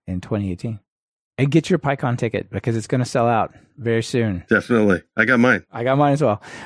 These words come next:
Speaker 1: All right, Brian, thank you so much for, uh, getting together and sharing this look back at twenty seventeen with me.
Speaker 2: Oh, yeah.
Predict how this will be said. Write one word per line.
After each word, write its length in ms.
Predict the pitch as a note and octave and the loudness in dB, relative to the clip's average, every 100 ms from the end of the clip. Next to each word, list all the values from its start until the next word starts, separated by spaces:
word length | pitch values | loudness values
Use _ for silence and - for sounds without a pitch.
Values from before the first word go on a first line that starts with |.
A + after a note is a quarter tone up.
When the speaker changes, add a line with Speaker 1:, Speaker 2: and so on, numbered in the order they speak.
| - | -2
Speaker 1:
All 60 | C#3 | 2
right, 180 | B2+ A2 | 2 2
Brian, 380 | C3+ B2+ B2+ A#2 | 0 2 0 -2
thank 340 | A2 C#3+ C3+ | -6 -4 -4
you 60 | C#3 | -2
so 120 | D#3+ | 0
much 260 | C#3 C3 - | 0 -2 -4
for, 520 | C3+ B2 A#2+ A2+ - | -2 0 2 0 -2
uh, 120 | G2+ | -6
getting 200 | - A#2 | -6 -8
together 380 | - C3 A#2 A2+ | -6 -4 0 0
and 140 | A2 - | 0 -2
sharing 440 | A#2 A2+ A2+ A2+ - | -2 0 -2 -4 -4
this 260 | A2+ G#2+ - | -4 -4 -8
look 300 | G#2 G#2+ A#2 | -6 -4 -2
back 180 | G#2+ G#2 | -4 -6
at 80 | - | -6
twenty 160 | - A2+ | -6 -2
seventeen 400 | A#2 A#2 A#2+ A2 | -2 -2 -2 -2
with 140 | G2 | -4
me. 140 | G2+ - | -4 0
Speaker 2:
Oh, 180 | A2+ G#2+ | 4 4
yeah. 160 | D3+ | 2